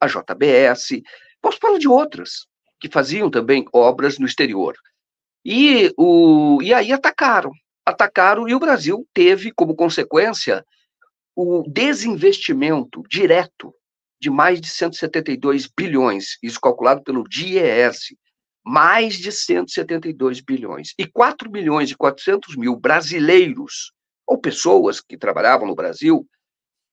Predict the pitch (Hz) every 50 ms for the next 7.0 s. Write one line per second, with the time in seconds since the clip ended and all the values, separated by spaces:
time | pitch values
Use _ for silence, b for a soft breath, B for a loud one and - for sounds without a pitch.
0 | _ _ _ - - 107 - 120 117 - - 156 196 190 147 127 101 104 107 104
1 | 110 113 107 101 107 107 104 - 143 165 160 - - 196 196 208 196 - 214 220
2 | 226 220 - 196 185 190 175 - 185 175 - _ _ _ _ _ _ _ _ _
3 | _ - - 165 170 190 220 226 _ - 226 - 196 202 190 147 147 156 170 170
4 | 160 170 - 170 160 160 - - 156 147 147 - 127 120 117 104 87 - _ _
5 | _ - 226 185 165 - 247 247 - 240 233 - 196 202 196 - - 214 175 175
6 | 180 196 196 208 208 208 202 226 220 - - 262 - - - 202 208 202 -